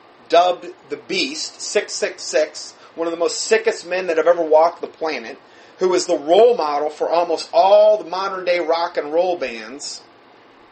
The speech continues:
who are absolutely obsessed with him? The Beatles were obsessed with him. They had him on the back of their, one of their album covers, Sergeant Pepper Lonely Heart Club Band, I think. And then,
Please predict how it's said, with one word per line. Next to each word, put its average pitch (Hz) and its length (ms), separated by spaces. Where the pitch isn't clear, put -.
who 160 140
are 135 140
absolutely 160 440
obsessed 160 380
with 131 140
him? 127 60
The 120 80
Beatles 151 360
were 147 120
obsessed 139 400
with 135 100
him. 135 80
They 127 120
had 147 140
him 151 120
on 143 100
the 131 60
back 143 260
of 139 80
their, 131 100
one 135 200
of 127 80
their 123 120
album 139 320
covers, 127 440
Sergeant 123 500
Pepper 127 240
Lonely 120 320
Heart 123 240
Club 113 200
Band, 117 180
I 113 60
think. 120 260
And 117 180
then, 139 360